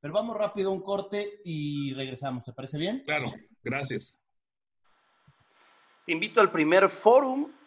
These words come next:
Speaker 1: online de emprendimiento el dieciséis al diecinueve de abril, totalmente online, dieciséis speakers, dieciséis conferencias, todo sobre emprendimiento. Necesitas capacitarte. Entra a forum cuatro D X punto com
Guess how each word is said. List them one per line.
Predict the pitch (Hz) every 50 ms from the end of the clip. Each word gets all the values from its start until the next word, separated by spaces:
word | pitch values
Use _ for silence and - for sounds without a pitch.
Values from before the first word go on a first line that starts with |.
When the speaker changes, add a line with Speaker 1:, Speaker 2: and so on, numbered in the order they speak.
| _ -
Speaker 1:
online | 160 147 135 135 143 165 175 190 185
de | 175
emprendimiento | 170 147 139 143 139 135 131 127 127 135 143 151 - 165
el | 160 143
dieciséis | 131 123 117 - 107 113 135 135 123 139
al | 131 120
diecinueve | 120 113 - 117 110 117 131 143 147 143
de | 135
abril, | 120 110 117 123 131 147 175 190 - - _ _ -
totalmente | 147 147 143 - 196 208 202 190 185 170 175 160
online, | 135 120 120 120 127 151 160
dieciséis | 143 147 139 - 135 127 - 156 165 156 160 156
speakers, | 147 - - 147 143 143 - 151 143 143 127 -
dieciséis | 131 127 120 - 123 117 - 147 143 143 135 -
conferencias, | - 139 135 127 - 123 113 120 127 135 131 120 - 139 135 135 135 135 131 - - - - - - - - - _ _ _ _ _ _ _ _ _ _ _ _ _ -
todo | 143 139 139 139
sobre | 135 - 127 120 117
emprendimiento. | 107 110 110 104 107 104 107 101 95 - - - -
Necesitas | 120 120 127 123 - 127 117 - - 151 - - 151 147 139 131 -
capacitarte. | - 131 113 - 131 120 - - 113 - - 123 117 117 - - - - _ _
Entra | - 143 147 143 151 143 131
a | -
forum | - - 160 185 190 208 220 220 220 - -
cuatro | - 156 156 156 - 151 147
D | 135 143 143 -
X | 151 143 139 143 - 135 127 -
punto | - 131 131 127 131 127 110
com | - 139 143 165 196 226 226